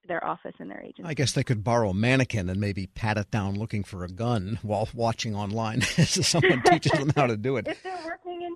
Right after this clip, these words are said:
Speaker 1: T S, if they're working with T S A, perhaps, yes. <laughs>
Speaker 2: All right. And what's your advice for agencies that want to offer internships, since you do have another round coming up in the fall and then again in the spring, and this is all year round?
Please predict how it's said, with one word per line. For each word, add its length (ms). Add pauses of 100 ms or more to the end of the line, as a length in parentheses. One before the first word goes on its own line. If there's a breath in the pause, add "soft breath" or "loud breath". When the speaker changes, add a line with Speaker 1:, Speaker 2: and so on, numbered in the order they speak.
Speaker 1:
T 160
S, 260
if 200
they're 160
working 320
with 160
T 140
S 140 (100)
A, 180
perhaps, 480
yes. 180 (140)
<laughs> 140
Speaker 2:
All 180
right. 260 (240 loud breath)
And 280 (260)
what's 260
your 140
advice 480
for 260
agencies 580
that 140
want 300
to 220
offer 360
internships, 680
since 240
you 60
do 140
have 120
another 260
round 300
coming 300
up 200
in 120
the 280 (520)
fall 420
and 120
then 180
again 280
in 80
the 60
spring, 460
and 160
this 140
is 120
all 200
year 160
round? 440